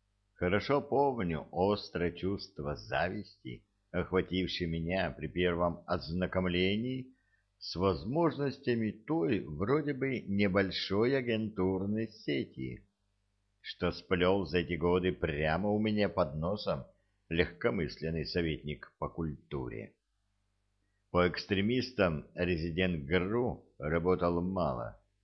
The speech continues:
да это и не входило в его задачи. Но зато уровень его информаторов и агентов,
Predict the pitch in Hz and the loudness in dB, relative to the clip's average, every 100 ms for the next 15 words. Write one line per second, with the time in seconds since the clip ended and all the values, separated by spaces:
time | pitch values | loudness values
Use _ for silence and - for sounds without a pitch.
0 | _ - 127 127 104 107 104 98 95 - | _ 2 6 6 6 4 4 2 2 2
1 | 92 87 87 85 85 80 78 76 73 64 | 2 4 4 2 2 0 -2 -2 -4 -6
2 | 58 58 - 55 - _ _ _ _ _ | -6 -10 -14 -18 -20 _ _ _ _ _
3 | _ - 67 71 76 85 80 85 82 - | _ -12 -4 -2 0 0 0 0 0 -2
4 | 78 98 107 90 71 69 71 80 87 95 | -2 2 2 2 -2 -4 -2 0 0 0
5 | 87 78 73 73 69 98 123 113 92 69 | 0 -4 -2 -2 0 0 0 -2 -2 -2
6 | - _ _ _ _ 76 85 90 80 90 | -6 _ _ _ _ 0 4 4 2 2
7 | 117 123 - 67 | 0 0 -4 -6